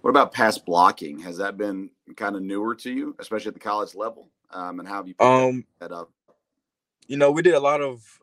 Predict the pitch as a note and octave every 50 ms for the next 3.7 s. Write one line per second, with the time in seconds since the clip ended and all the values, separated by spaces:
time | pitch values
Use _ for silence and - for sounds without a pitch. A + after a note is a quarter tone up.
0 | - - A#2+ C3 C#3 C3 B2+ B2 A#2 A2 A2 _ _ _ _ _ _ _ _ _
1 | _ _ _ _ _ _ - B2+ B2+ B2 B2 A#2 G#2 - A#2+ A#2+ B2 - C3 B2+
2 | B2 A#2+ A#2+ A#2+ A#2+ _ _ _ _ _ _ _ _ _ _ _ - F#2+ G2 F#2
3 | F#2+ - - B2 B2 A#2+ A2+ A2 A#2+ A#2+ A#2+ A2+ - -